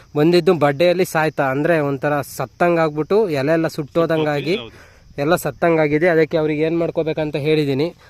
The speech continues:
Speaker 1: So ಇವತ್ತು ಮಾಡ್ಕೊಂತಾರೆ. ಆ, ನಾನು ಹೇಳಿದ್ನಲ್ಲ, ಆ ರೀತಿ ಮಾಡಿ.
Speaker 2: ಖಂಡಿತ,
Speaker 1: ಪಕ್ಕದಲ್ಲೆಲ್ಲ ಮೊಳಕೆ ತುಂಬಾ ಚೆನ್ನಾಗ್
Speaker 2: ಚೆನ್ನಾಗ್
Speaker 1: ಬರುತ್ತೆ. ಒಂದೇ ದಿನಕ್ಕೆ ನಿಮಗೆ ಡಿಫ್ರೆನ್ಸ್ ಕಾಣಿಸುತ್ತೆ.
Speaker 2: ಓಕೆ.
Speaker 1: ಈಗೆಲ್ಲ ಸಪ್ಪಗಿದೆ ಗಿಡ, ಅದು ಮತ್ತೆ ಅದು ಸರಿ ಆಗುತ್ತೆ.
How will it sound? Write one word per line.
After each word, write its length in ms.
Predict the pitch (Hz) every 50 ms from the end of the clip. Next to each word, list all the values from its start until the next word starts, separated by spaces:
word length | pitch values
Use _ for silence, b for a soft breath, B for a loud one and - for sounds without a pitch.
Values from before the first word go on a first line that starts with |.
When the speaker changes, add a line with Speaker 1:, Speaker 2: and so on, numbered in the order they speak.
| b b -
Speaker 1:
So 100 | - 147
ಇವತ್ತು 260 | 143 143 143 - - 139
ಮಾಡ್ಕೊಂತಾರೆ. 580 | 143 156 156 - 170 160 147 147 139 143 165
ಆ, 840 | 165 - _ - - - - - - _ _ _ - 147 139 143 143
ನಾನು 200 | 143 156 156 165
ಹೇಳಿದ್ನಲ್ಲ, 380 | 180 185 196 175 180 175 175
ಆ 140 | 170 151 151
ರೀತಿ 240 | 156 160 147 - 165
ಮಾಡಿ. 240 | 156 151 147 139 160
Speaker 2:
ಖಂಡಿತ, 120 | 151 -
Speaker 1:
ಪಕ್ಕದಲ್ಲೆಲ್ಲ 460 | 147 127 120 175 165 165 165 165 165
ಮೊಳಕೆ 300 | 156 151 151 143 - 165
ತುಂಬಾ 260 | - - 143 147 151
ಚೆನ್ನಾಗ್ 280 | 156 - 151 147 151 143
Speaker 2:
ಚೆನ್ನಾಗ್ 160 | 131 139 143
Speaker 1:
ಬರುತ್ತೆ. 240 | 143 135 - 165 170 220 - B B B B B
ಒಂದೇ 220 | 143 143 156 180 175
ದಿನಕ್ಕೆ 320 | 175 185 185 175 - 170
ನಿಮಗೆ 240 | 165 160 170 180 175
ಡಿಫ್ರೆನ್ಸ್ 400 | 160 147 - - 175 180 165 -
ಕಾಣಿಸುತ್ತೆ. 440 | - 131 143 147 - 147 120 - 113
Speaker 2:
ಓಕೆ. 420 | - - - - 113 - - 135
Speaker 1:
ಈಗೆಲ್ಲ 280 | 135 143 135 151 - 147
ಸಪ್ಪಗಿದೆ 580 | - 165 143 - - 185 175 180 175 165 160
ಗಿಡ, 160 | 143 156 156
ಅದು 260 | 160 151 143 127 135 175 208 - b b b b b b b b b b
ಮತ್ತೆ 240 | 147 151 - 208 202
ಅದು 160 | 180 - -
ಸರಿ 160 | 160 139 147
ಆಗುತ್ತೆ. 380 | 139 127 131 135 127 - 120